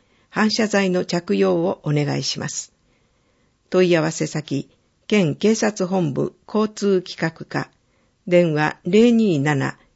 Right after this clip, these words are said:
二四三の零一一零。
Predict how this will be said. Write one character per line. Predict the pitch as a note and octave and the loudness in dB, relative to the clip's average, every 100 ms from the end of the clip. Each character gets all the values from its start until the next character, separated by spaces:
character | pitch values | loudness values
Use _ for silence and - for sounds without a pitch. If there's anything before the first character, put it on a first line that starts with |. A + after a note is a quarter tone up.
| _ | _
二 | G#3 A3+ A3 | 2 4 4
四 | G#3+ F3+ | 2 0
三 | - D#3 D#3 | -2 -4 -2
の | C#3+ C#3+ - | -2 -2 -4
零 | D#3 F3+ G#3 | 0 2 2
一 | G3+ F#3+ - B2+ | 0 -2 -2 -2
一 | A#2+ C#3+ | -2 -2
零。 | C#3 C3+ - | 0 -2 -4